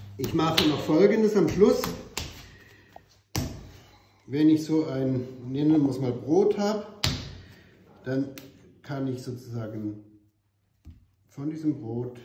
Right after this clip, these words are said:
mit einer einfachen Bewegung gleichmäßige Kugeln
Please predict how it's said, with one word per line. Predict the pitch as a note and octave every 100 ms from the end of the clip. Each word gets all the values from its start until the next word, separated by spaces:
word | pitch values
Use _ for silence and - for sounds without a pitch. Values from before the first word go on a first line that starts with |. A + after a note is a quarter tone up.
| - _ _ _ _ _ _ - -
mit | A#2 A2+
einer | G#2 G#2
einfachen | A2+ D3 D#3 C#3 - B2
Bewegung | A2+ G#2+ B2+ - D3 D3 - _ _ - - - - _ _ _ _ _ -
gleichmäßige | G#2+ A#2 A#2+ C3 B2+ B2 B2+ A#2 A#2 G#2+ - - -
Kugeln | F3+ F3+ E3+ D#3+